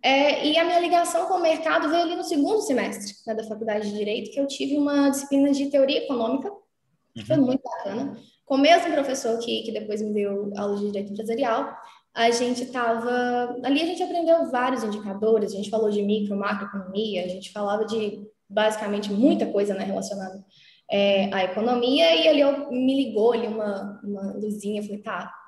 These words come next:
Speaker 1: eu gosto mesmo, talvez seja uma coisa que eu, que eu vá seguir adiante." É, e às vezes as pessoas acham que direito e economia não tem nada a ver, mas tem.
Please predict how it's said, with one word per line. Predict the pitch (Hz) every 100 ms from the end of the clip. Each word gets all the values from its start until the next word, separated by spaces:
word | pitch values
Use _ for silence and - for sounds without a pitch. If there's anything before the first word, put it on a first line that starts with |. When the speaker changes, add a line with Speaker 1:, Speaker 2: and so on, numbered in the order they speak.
| _
Speaker 1:
eu | 220 220
gosto | 180 - -
mesmo, | 170 - -
talvez | 190 190 180
seja | 202 208
uma | 202
coisa | 208 196
que | 190 202
eu, | 202 196 _ _ _
que | -
eu | 196
vá | 202 190
seguir | 196 208 196
adiante." | 196 214 196 - - - _ _ _ -
É, | 226 226 233 233
e | 285 370
às | 359
vezes | 370 403
as |
pessoas | 359 339 349
acham | 294 302 302
que | 302
direito | 269 254
e | 311
economia | 294 262 240
não | 269 302
tem | 285 240
nada | 254
a | 247
ver, | 233
mas | 277
tem. | - 233 196 -